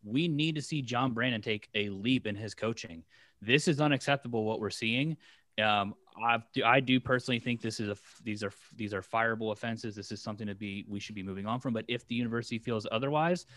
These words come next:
that they don't wanna take the advice of two podcasts, fan podcasts, um, you know, that's, that's their prerogative.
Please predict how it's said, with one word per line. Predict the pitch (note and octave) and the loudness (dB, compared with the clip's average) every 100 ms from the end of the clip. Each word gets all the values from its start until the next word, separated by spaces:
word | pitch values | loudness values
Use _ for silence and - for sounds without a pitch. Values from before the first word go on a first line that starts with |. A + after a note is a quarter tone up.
| - | -8
that | A2 G#2+ | -4 -2
they | G#2 | 0
don't | G#2+ A#2 | 0 0
wanna | A#2+ A#2 | 0 0
take | A#2+ A2+ | -2 -2
the | A#2 | -2
advice | A2 A2+ A#2 A2 | 0 -2 -2 -6
of | - | -4
two | A2+ | -4
podcasts, | A#2 A2+ - C3+ C3 | 0 0 0 -2 -2
fan | - B2 | -6 -4
podcasts, | C3+ C#3+ G#3+ C4+ - - - - - - | -4 -4 -4 -6 -10 -14 -20 -20 -12 2
um, | C#3 B2+ A2 G2+ - - - | 6 8 6 2 -8 -20 -8
you | D#3 | -2
know, | D3+ | 0
that's, | D3+ C#3 - - | 2 0 -2 -8
that's | C#3 C3+ | -2 0
their | - C#3 | 4 2
prerogative. | D3+ C3+ C3 D3 D#3 D#3 | 6 6 6 4 2 0